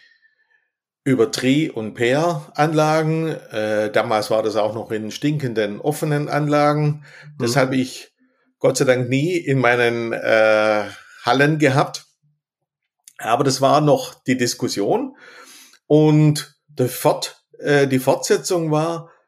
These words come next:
Speaker 1: eine Tauchphosphatierung im Eintopfverfahren. Das war der heiße Scheiß.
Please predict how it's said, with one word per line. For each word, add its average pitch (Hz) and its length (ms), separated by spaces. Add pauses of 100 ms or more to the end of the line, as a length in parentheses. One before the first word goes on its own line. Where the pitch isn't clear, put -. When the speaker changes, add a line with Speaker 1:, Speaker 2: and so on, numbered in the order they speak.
(680)
Speaker 1:
eine 127 840
Tauchphosphatierung 156 1600
im 123 240
Eintopfverfahren. 95 1500 (880)
Das 110 160
war 123 280
der 117 240 (120)
heiße 160 400
Scheiß. 143 680